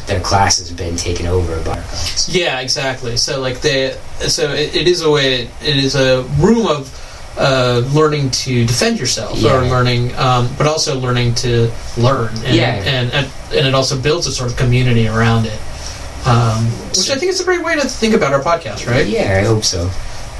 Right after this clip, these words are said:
Speaker 2: And read into that what you will.
Speaker 1: <laughs> Well, I guess that brings us to the end of another Room of Requirement.
Speaker 2: Yeah, this has been episode nine. Uh,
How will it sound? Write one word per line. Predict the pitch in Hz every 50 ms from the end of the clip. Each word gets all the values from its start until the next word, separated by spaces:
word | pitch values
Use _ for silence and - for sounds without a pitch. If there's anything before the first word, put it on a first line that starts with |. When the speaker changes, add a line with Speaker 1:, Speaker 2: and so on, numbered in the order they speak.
| - -
Speaker 2:
And | 208 226 240 214
read | 202 247 277 269 262
into | 254 240 233 - 240
that | 226 220 208 185
what | 170 165 165 -
you | 160 151 135
will. | 123 113 107 104 104
Speaker 1:
<laughs> | - - - 226 226 233 233 220 226 185 - 196 - 170 160 139 156 160 131 - 330 - - - - 494 - - - - - - - - - - - - - - 208 220 - - - - - -
Well, | - 160 208 233
I | 226
guess | 220 220 214 -
that | 226 214 214 175
brings | 151 190 208 196 180 180
us | 185 180 180 - - -
to | 151 147 143 135 127 120 113 110 110
the | 107 113 117 120
end | 127 123 123 117 117
of | 113 110 107 101
another | 104 104 104 101 - - 107 104 92 110 110 110 107 104
Room | 104 110 107 107 107
of | 104 104
Requirement. | 101 98 - - 104 104 104 104 104 110 -
Speaker 2:
Yeah, | - - - - -
this | - 160 151 -
has | 156 147
been | - - 156 143
episode | 143 147 - 151 - 156 147 139 139
nine. | 139 135 - - - 233 233
Uh, | 226 151 143 135 135 131 131 131